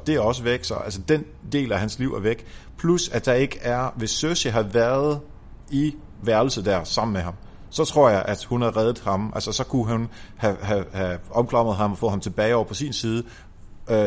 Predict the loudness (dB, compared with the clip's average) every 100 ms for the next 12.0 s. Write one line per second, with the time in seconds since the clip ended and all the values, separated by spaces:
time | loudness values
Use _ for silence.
0 | 2 2 2 2 2 2 0 0 2 2
1 | 0 0 -2 -4 -8 -8 -8 -10 -18 -8
2 | 0 4 4 4 2 2 2 2 2 2
3 | 2 2 -2 2 2 2 0 0 -2 -6
4 | -2 -2 -2 -4 -6 -8 -14 -6 -4 -2
5 | -2 -2 0 0 2 2 2 -2 -8 -16
6 | -18 -6 -2 0 2 2 0 -2 2 4
7 | 4 4 4 6 6 2 -2 -4 -6 -6
8 | -6 -6 -8 -8 -8 -4 -4 -4 -4 -2
9 | -4 -4 -2 -2 -4 -2 2 4 6 6
10 | 2 2 2 2 2 0 2 0 -2 -8
11 | 4 4 6 2 0 0 -2 0 -4